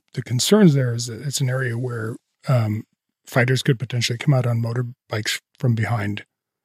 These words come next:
rocks and, and, you know, shoot, shoot up your convoy, right?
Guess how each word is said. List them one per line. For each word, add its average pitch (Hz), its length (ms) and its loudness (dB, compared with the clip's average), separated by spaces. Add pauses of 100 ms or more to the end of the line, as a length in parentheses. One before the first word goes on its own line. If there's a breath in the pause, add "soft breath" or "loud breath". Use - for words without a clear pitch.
(180)
rocks - 420 2
and, 107 320 0 (120)
and, 98 260 0 (640)
you 123 100 2
know, 98 180 2
shoot, - 320 0
shoot 120 220 0
up 107 140 -8
your 107 80 -8
convoy, 104 400 -2
right? 135 180 -10